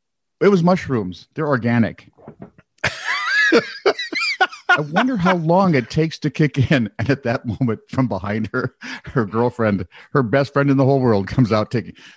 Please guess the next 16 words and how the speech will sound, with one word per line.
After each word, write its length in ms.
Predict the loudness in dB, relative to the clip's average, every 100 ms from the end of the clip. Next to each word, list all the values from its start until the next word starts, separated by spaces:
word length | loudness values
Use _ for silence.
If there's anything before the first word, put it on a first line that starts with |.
| -16
these 160 | -16
huge, 920 | -16 -8 -2 0 2 0 -2 -8 -16 -20
slow 1040 | -20 -14 -10 -2 2 4 4 2 2 0 -2
steps. 760 | -8 -10 -8 -6 -6 -8 -8 -10 _ -18 -16 -16 -18 -16 -12
"I'd 80 | -8
say 140 | -2 0
about 300 | 2 0 2
now," 400 | 2 4 4 2
says 300 | 0 0 0
the 80 | 0
boyfriend. 520 | -10 -8 -4 -4 -2
<laughs> 120 | -4 -2 -2 0 -4 -2 -2 -2 -2 -2 -2 -2 -4 -4 _ -4 -4 -4 -16 -14 -12 -4 -4 -6 -14 -14 -14 _ _ -8 -8 -10 -20 -10 -2
"Ah, 320 | 0 0 0
but 120 | -2
they're 140 | 0 2
org-," 260 | 2 0